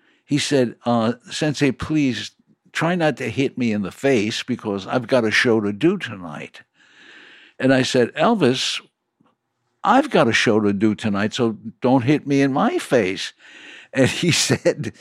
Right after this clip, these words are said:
"Sensei, if I hit you in the face, it'll be an improvement." <laughs> And I said, "Elvis, you know I'm gonna kill you. You know that absolutely. Tell your people,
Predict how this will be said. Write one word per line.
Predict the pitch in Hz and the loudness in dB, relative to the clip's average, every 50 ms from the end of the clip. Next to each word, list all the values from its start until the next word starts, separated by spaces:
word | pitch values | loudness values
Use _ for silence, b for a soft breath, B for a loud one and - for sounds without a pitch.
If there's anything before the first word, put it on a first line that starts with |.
| B B B B B B B | B B B B B B B
"Sensei, | - - 175 208 233 185 - 202 208 208 | -2 0 2 2 2 4 4 4 4 4
if | 185 - - | 4 4 4
I | 156 147 127 | 4 4 6
hit | 143 185 202 - - | 6 4 2 2 0
you | 202 196 196 | 0 0 0
in | 185 | 2
the | 175 180 | 0 -2
face, | - - 180 165 160 156 156 151 - - - - | 0 2 4 4 4 4 0 -2 -4 -6 -6 -2
it'll | 151 135 123 127 | 0 2 2 0
be | 123 101 131 135 143 156 | 0 2 2 4 4 4
an | 170 185 | 4 2
improvement." | 151 139 120 - 143 - 143 131 127 143 135 139 104 104 120 107 104 - | 0 -2 -2 0 2 4 4 2 2 -4 -6 -6 -4 -4 -2 -4 -6 -6
<laughs> | - - - - - - - - 1077 1077 1017 _ _ - 1077 - - _ _ _ 1077 - - _ - - - - _ - - - - - 202 - - _ 185 180 - _ _ - - _ _ - - - _ _ - - - _ _ _ B B B B B B B | -8 -20 -20 -18 -14 -10 -10 -8 -10 -10 -14 _ _ -18 -18 -18 -20 _ _ _ -14 -14 -14 _ -14 -14 -14 -10 _ -12 -12 -12 -10 -10 -10 -10 -10 _ -14 -14 -14 _ _ -20 -20 _ _ -14 -14 -14 _ _ -14 -14 -14 _ _ _ B B B B B B B
And | - - 202 | 0 4 4
I | 175 175 165 | 4 4 4
said, | - 139 139 139 127 | 4 2 2 4 4
"Elvis, | 147 151 151 151 139 147 151 139 - | 4 4 4 4 2 0 0 0 2
you | 165 156 151 | 2 2 4
know | 151 170 180 175 170 156 104 | 4 4 4 4 4 2 2
I'm | 139 147 147 143 | 2 2 0 4
gonna | 123 139 139 160 156 | 4 4 4 4 2
kill | 160 - 147 160 120 107 101 | 0 2 2 2 2 2 -2
you. | - 87 87 - B B B B B B B | -6 -8 -10 -12 B B B B B B B
You | 135 143 143 143 147 | 2 2 2 2 2
know | 139 143 151 156 160 165 165 175 180 | 0 2 4 6 8 8 8 6 6
that | 185 165 156 156 139 135 | 4 4 4 4 4 4
absolutely. | 143 147 147 156 214 - - 165 139 143 127 127 123 - 120 127 120 | 4 4 4 2 0 0 0 2 4 4 4 2 2 2 0 0 0
Tell | - - 139 139 160 | 2 2 2 2 4
your | 196 208 208 | 2 0 -2
people, | 208 - 185 165 160 160 - 165 175 | 2 4 4 4 4 4 0 -2 -2